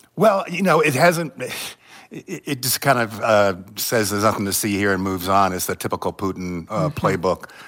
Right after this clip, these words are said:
Speaker 1: Um, whenever something is embarrassing or, or revealing that they don't like, uh, it's, it's nothing to see here and move on.
Speaker 2: Mm-hmm. Now, Greg,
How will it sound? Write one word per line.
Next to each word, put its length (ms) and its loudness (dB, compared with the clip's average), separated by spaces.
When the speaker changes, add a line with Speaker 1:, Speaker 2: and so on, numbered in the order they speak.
Speaker 1:
Um, 300 0
whenever 320 2
something 340 -2
is 140 -4
embarrassing 720 0
or, 460 0
or 120 0
revealing 580 0
that 120 -6
they 100 -2
don't 220 0
like, 360 -2
uh, 360 2
it's, 320 -4
it's 260 -2
nothing 240 0
to 80 -4
see 220 -2
here 160 0
and 80 -2
move 180 -4
on. 260 0
Speaker 2:
Mm-hmm. 440 -8
Now, 180 6
Greg, 680 0